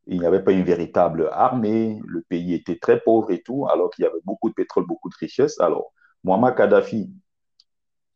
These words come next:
qui arrive à, à son époque, euh,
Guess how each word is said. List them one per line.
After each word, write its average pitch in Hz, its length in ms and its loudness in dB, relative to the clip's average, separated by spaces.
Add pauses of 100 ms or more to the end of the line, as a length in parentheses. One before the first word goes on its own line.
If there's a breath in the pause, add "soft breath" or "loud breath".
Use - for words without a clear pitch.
(140)
qui - 180 -6
arrive 95 560 0 (1040 soft breath)
à, - 320 -2
à 82 80 -4
son 82 240 -6
époque, - 400 -2
euh, 78 320 -2